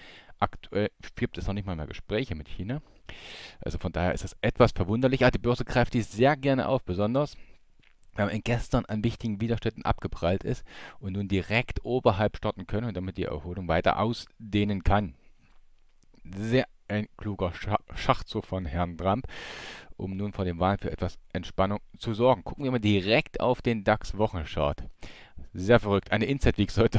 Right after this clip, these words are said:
<laughs> sollte es geben. Die Chancen waren hoch. Wir haben noch eine Inset-Week, aber nur noch bis sechshundertfünfundsiebzig knapp. Da haben wir die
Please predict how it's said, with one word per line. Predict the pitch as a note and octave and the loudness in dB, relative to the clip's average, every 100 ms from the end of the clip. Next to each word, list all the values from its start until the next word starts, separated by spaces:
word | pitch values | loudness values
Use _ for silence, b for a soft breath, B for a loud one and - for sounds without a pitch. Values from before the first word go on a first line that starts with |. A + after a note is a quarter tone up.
| F2+ | 4
<laughs> | F2+ | 6
sollte | C3+ A#2+ - | 6 6 2
es | F#2 F2+ | -4 2
geben. | A2+ A#2 | 4 4
Die | G2+ | 2
Chancen | G#2 G2 | 0 0
waren | G#2 F#2+ | 0 -2
hoch. | A2 | 0
Wir | G2+ F#2 | 2 8
haben | A#2+ D3 B2 | 10 10 6
noch | G2 | 2
eine | F#2 F#2 | 0 0
Inset-Week, | G2 F#2 F2+ - F#2 F2 | -6 -6 -6 -4 -6 -2
aber | F#2 | -2
nur | G2+ C#3 | -2 -2
noch | A#2 | 0
bis | A#2 G2+ - | 0 2 0
sechshundertfünfundsiebzig | C3 - A#2+ A#2 A2+ - - A#2 G#2+ G2+ C3+ - - | 0 -2 -6 0 0 -2 -2 0 0 0 -4 -2 0
knapp. | - G2 - | 2 2 2
Da | G#2 | 2
haben | A2 | 4
wir | A#2+ | 2
die | A2+ | 0